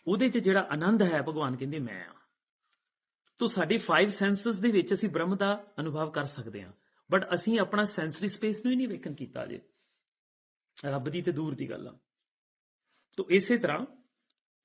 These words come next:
ਦੇਖਣ ਦਾ ਨਾਂ ਦਰਸ਼ਨ ਆ, ਸੁਣਨ ਦਾ ਨਾਂ ਨਾਦ ਏ, ਸ਼ਬਦ, ਔਰ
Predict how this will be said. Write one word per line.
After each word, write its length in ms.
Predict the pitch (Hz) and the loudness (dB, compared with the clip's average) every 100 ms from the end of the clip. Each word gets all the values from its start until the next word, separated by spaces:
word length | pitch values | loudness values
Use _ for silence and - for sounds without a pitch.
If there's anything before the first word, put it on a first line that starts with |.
| - - 147 | -16 -10 -2
ਦੇਖਣ 380 | 151 151 214 | -2 0 4
ਦਾ 120 | 233 247 | 8 8
ਨਾਂ 440 | 226 262 - - 120 | 8 4 -2 -16 -4
ਦਰਸ਼ਨ 400 | 139 139 214 220 | -4 0 0 0
ਆ, 80 | 220 | 0
ਸੁਣਨ 320 | - 180 196 | 0 2 6
ਦਾ 140 | 208 | 4
ਨਾਂ 420 | 202 190 202 208 - _ - | 6 4 2 -2 -14 _ -4
ਨਾਦ 420 | 135 139 143 151 | 0 2 2 0
ਏ, 160 | 123 - _ _ _ _ _ _ _ _ _ _ | -4 -6 _ _ _ _ _ _ _ _ _ _
ਸ਼ਬਦ, 580 | - - 156 135 120 120 _ _ _ _ _ _ _ _ _ _ _ _ _ _ _ _ _ _ _ _ _ _ | -4 0 0 -2 -6 -12 _ _ _ _ _ _ _ _ _ _ _ _ _ _ _ _ _ _ _ _ _ _
ਔਰ 280 | 147 170 175 | 2 6 4